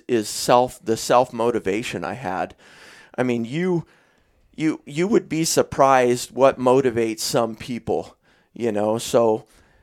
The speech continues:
uh, and I never, uh, one of the things that I was really blessed,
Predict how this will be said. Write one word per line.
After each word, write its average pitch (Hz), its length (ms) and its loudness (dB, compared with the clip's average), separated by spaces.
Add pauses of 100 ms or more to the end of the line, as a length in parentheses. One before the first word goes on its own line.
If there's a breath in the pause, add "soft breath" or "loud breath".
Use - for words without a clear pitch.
(160)
uh, 113 400 4
and 131 140 2
I 156 120 2
never, 143 480 2 (640)
uh, 110 260 2 (880)
one 156 220 0
of 156 100 2
the 131 80 0
things 135 420 -4
that 120 140 2
I 120 120 6
was 117 200 -2
really 135 320 0
blessed, - 800 2